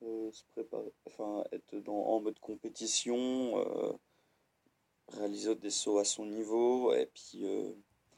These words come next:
et puis après, euh, essayer de valider les points techniques qu'on a mis en place, par exemple, aussi sur le ski de fond, les gestions de course et tout ça, et puis, euh,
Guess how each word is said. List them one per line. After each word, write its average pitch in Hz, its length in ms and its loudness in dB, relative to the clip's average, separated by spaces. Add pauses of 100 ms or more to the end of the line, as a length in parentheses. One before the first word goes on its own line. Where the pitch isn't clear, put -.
(400)
et - 80 -8
puis - 220 0
après, 101 300 2
euh, 101 520 8 (360)
essayer 104 260 -2
de - 60 -12
valider 101 360 0
les 104 120 -4
points 104 220 -6
techniques 107 380 -8
qu'on 104 160 -8
a 101 60 -4
mis 101 120 -4
en 101 100 0
place, 101 200 -10
par 98 120 -8
exemple, 98 340 -8
aussi 104 220 -10
sur - 160 -6
le 104 40 -6
ski - 220 -10
de - 60 -20
fond, 113 340 -6 (460)
les 95 60 -12
gestions 98 340 -6
de 95 80 -6
course 107 400 -8
et - 40 -12
tout - 120 -20
ça, 107 380 2
et 90 60 0
puis, - 320 -8
euh, 90 200 2